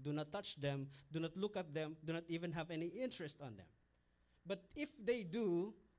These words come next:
they will become the thing for destruction themselves. Now, we know what happened to Israel in history. First the Babylonians, then the Romans. And we know up,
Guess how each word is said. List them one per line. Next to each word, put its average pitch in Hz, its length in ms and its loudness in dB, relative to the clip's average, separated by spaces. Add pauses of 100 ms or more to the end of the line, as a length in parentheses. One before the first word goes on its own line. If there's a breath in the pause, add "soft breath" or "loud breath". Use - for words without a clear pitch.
(100)
they 202 160 4
will 220 160 2
become 202 360 -4
the 190 80 -4
thing 196 540 4
for 202 140 0
destruction 202 680 -4
themselves. 190 760 -6 (420 loud breath)
Now, 180 120 2
we 196 200 0
know 202 180 2
what 196 180 2
happened 175 340 -6
to 143 100 -4
Israel 139 500 -6
in 151 120 -8
history. 123 580 -10 (320 soft breath)
First 240 260 -2
the 185 80 -4
Babylonians, 175 1000 0
then 175 200 0
the 165 100 0
Romans. 160 680 -2 (360 soft breath)
And 156 140 -4
we 185 120 0
know 180 160 0
up, 151 200 -4